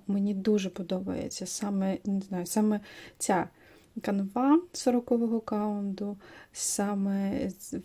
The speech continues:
в одну ниточку, навіть, е, при тому, що так закріплювати, м, мені не дуже подобається, проте, м, результат просто чудовий. Звичайно,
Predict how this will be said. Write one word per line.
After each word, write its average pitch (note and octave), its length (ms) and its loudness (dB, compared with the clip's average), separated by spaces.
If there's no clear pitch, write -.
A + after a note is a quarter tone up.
в G#3 100 0
одну G#3 240 2
ниточку, A#3+ 920 4
навіть, G3+ 600 0
е, F#3+ 200 0
при F#3+ 160 -2
тому, F#3+ 320 0
що F3+ 380 -4
так F#3+ 200 4
закріплювати, F#3+ 920 -4
м, G3 520 -2
мені G3 200 4
не F#3+ 140 0
дуже E4+ 260 4
подобається, F#3 840 -2
проте, A3+ 540 2
м, G#3+ 480 -4
результат G#3 840 -4
просто G3 400 -4
чудовий. F#3+ 600 -8
Звичайно, G#3+ 680 2